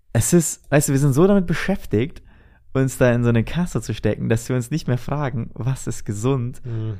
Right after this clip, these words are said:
Speaker 1: weißt du, sondern was, <laughs> frag dich doch, was fucking gesund ist. Es gibt so einfach Möglichkeiten rauszufinden, was für dich gut ist und was für dich schlecht ist. So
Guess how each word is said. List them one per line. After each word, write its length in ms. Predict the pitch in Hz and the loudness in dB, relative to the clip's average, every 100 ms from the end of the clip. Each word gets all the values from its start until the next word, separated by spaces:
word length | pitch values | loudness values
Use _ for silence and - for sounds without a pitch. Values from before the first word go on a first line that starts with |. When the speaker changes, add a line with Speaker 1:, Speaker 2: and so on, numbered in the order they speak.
| - - | -12 -2
Speaker 1:
weißt 240 | 117 117 | 0 2
du, 100 | 117 | 0
sondern 380 | 113 113 113 - | 0 2 2 0
was, 400 | 113 117 - - 135 - - | -2 -4 -4 -4 -4 -4 -10
<laughs> 280 | 165 147 - | -14 -12 0
frag 220 | 156 175 | 2 2
dich 100 | 175 | 2
doch, 200 | 151 135 | 2 2
was 200 | 151 - | 0 0
fucking 300 | - - 139 | -4 -2 2
gesund 360 | 123 143 165 - | 4 4 2 0
ist. 240 | 95 143 - - | -2 -4 -8 -8
Es 100 | - | -2
gibt 160 | 156 - | 0 2
so 160 | 175 | 0
einfach 340 | 170 147 - 127 | 0 -4 -6 -4
Möglichkeiten 640 | 139 - 117 - 110 - | -4 -4 -6 -4 -4 -2
rauszufinden, 640 | 117 143 117 - - 104 | -2 -4 -8 -12 -10 -4
was 160 | 110 - | -4 -4
für 80 | |
dich 160 | 110 - | -8 -8
gut 180 | 139 131 | -8 -6
ist 120 | 110 | -6
und 40 | |
was 120 | 107 - | -6 -6
für 60 | |
dich 100 | 107 | -8
schlecht 260 | - 107 107 | -4 -6 -6
ist. 180 | 98 - - - | -8 -12 -18 2
So 160 | - | 4